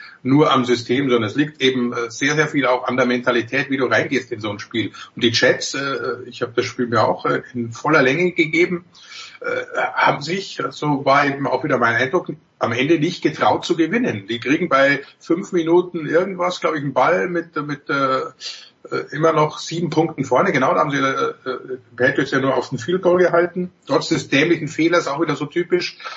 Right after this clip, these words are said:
Field Goal Team schon auf dem Fi-, auf dem Feld und dann zwölf Mann bei den Jets. Äh, dachte schon, naja, super, so, so spielen eben schlechte Teams. Hat trotzdem noch geklappt. Und was machen sie? Ein Versuch und dann langer Ball, incomplete, zack, three and out.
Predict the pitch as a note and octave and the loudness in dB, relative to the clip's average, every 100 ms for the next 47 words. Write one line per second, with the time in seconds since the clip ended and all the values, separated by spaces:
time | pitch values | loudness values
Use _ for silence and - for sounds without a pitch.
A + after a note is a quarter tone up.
0 | - - F3 E3 D#3 D3+ - D#3+ D#3+ D3+ | -16 -2 -2 2 2 2 -2 -2 0 0
1 | C3+ D3+ E3+ D#3+ - C3+ B2+ C#3 B2 - | -2 -2 -2 -2 -2 0 0 0 -6 -8
2 | - D3+ D#3 C#3+ C#3 B2+ - C#3 C#3 C#3+ | -2 0 2 2 0 -4 -2 0 2 4
3 | C3+ D3+ C3+ A#2+ A#2 E3+ - - - - | 4 4 2 2 2 0 0 -12 -14 -16
4 | - - - C#3+ D#3 B2+ - - - B2 | -14 -14 -6 -4 -2 0 0 -2 -2 4
5 | B2 B2+ D3+ B2+ A2 A#2+ B2+ - C3+ - | 4 4 2 2 2 0 -2 -4 -6 -6
6 | D3+ C#3+ C3+ B2 C3+ C3 B2 - D3+ F3+ | -6 -4 -6 0 -2 0 -6 0 0 0
7 | - - - - - _ - C#3 C3+ E3 | -2 -10 -16 -20 -20 _ -4 -2 2 0
8 | - E3+ E3+ E3+ F3+ E3+ - - - - | 0 -2 -2 0 0 2 0 -6 -18 0
9 | D3 A#2+ C#3 D#3+ F#3 F3+ A3 - C#3 D#3+ | 0 4 4 4 4 4 2 2 2 4
10 | F3 D#3+ E3+ A#3 F#3+ E3+ E3 E3+ D#3 D#3 | 2 4 4 2 -2 2 2 4 2 2
11 | - - F#3+ F3+ G3 G3+ F#3+ F#3 G3 - | 4 2 2 0 -2 -2 -2 -2 -2 0
12 | E3 F#3 - - F#3 F3+ D#3+ G3 - | 0 0 -4 -2 0 0 0 0 -2